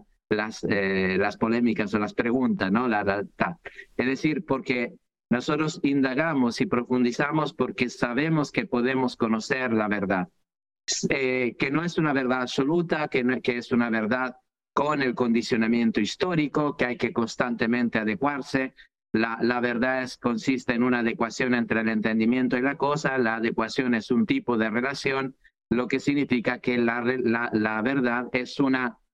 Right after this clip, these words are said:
relación, es relativa, es relacional,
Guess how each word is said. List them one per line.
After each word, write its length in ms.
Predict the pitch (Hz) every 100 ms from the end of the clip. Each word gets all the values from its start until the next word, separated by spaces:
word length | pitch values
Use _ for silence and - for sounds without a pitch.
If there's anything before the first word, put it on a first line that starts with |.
| _ _
relación, 840 | 117 113 139 127 123 - 156 156 135
es 300 | 127 - -
relativa, 840 | 110 127 127 120 180 160 131 147 -
es 300 | 120 113 -
relacional, 920 | 110 120 117 113 - 123 147 131 156